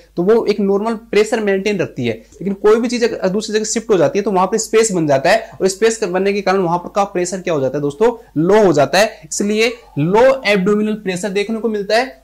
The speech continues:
और क्या देखने को मिलता है? स्ट्रेस इनकॉन्टिनेंस। स्ट्रेस इनकॉन्टिनेंस का कारण मैंने आपको बता दिया कि किस कारण से क्या हो रहा है, स्ट्रेस इनकॉन्टिनेंस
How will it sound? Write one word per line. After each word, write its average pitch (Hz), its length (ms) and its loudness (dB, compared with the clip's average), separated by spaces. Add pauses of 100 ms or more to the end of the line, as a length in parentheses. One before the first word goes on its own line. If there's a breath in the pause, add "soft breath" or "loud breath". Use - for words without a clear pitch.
और 170 100 -4
क्या 208 140 0
देखने 208 280 -2
को 202 80 -6
मिलता 190 220 -4
है? - 140 -4
स्ट्रेस 220 560 -6
इनकॉन्टिनेंस। 151 760 -4
स्ट्रेस 233 340 -6
इनकॉन्टिनेंस 214 560 -6
का 208 80 -6
कारण 190 360 0
मैंने 214 140 -2
आपको 208 180 -8
बता 165 220 0
दिया 196 140 -2
कि 220 240 -8 (220 soft breath)
किस - 140 -4
कारण 196 260 4
से 202 140 -4
क्या 196 140 0
हो 170 120 4
रहा 175 100 2
है, 185 100 -4
स्ट्रेस 190 320 -6
इनकॉन्टिनेंस 170 680 -6